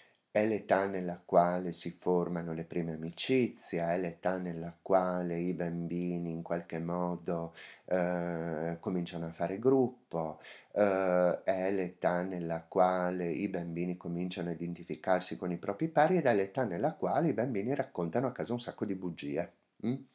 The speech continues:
Rispetto a, mm, quello che è avvenuto a scuola,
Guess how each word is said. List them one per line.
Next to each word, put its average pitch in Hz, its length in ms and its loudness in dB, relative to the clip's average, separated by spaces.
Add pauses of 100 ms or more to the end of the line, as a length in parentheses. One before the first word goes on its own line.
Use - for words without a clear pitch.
(800)
Rispetto 90 840 2
a, 80 1120 -2
mm, 73 920 -8 (800)
quello 78 240 -2
che - 80 -6
è 76 60 -2
avvenuto 65 340 -8
a 98 60 -2
scuola, 82 1160 4